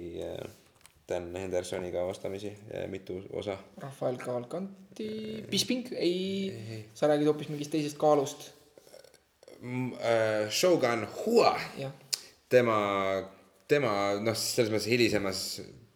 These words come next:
Speaker 1: see me kõik nä-, nägime, mis temaga juhtus, aga see oli ka, Shogun lendas nagu rula pealt maha nagu, et midagi juhtus ja ma ütlen, et, et, äh, Saint Preux stiil on hästi selline,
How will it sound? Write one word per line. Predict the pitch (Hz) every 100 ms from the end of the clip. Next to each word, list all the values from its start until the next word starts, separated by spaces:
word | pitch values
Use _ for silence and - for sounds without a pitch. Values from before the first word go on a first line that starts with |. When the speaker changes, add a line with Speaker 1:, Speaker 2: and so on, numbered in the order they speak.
| _ -
Speaker 1:
see | - 104
me | 104 104
kõik | 104 -
nä-, | 98 101
nägime, | 117 104 90
mis | 90
temaga | - 117 87 90
juhtus, | 90 90 92
aga | 87 87 90 82 - - -
see | - 95
oli | 92
ka, | 104 95 85 - - _ _ _ _ -
Shogun | 113 104 95 98
lendas | 101 92
nagu | 92 104
rula | 113 92
pealt | 85 -
maha | 95 92 85
nagu, | 82 82
et | - - - _ _ _ -
midagi | 107 104 95 110
juhtus | 107 87 90
ja | 98
ma |
ütlen, | 101 95 87
et, | - - - -
et, | 90 - -
äh, | 90 90 85
Saint | 120 104 -
Preux | 104 95
stiil | - 110 98 90
on | 87
hästi | 92 - 80
selline, | 85 85 85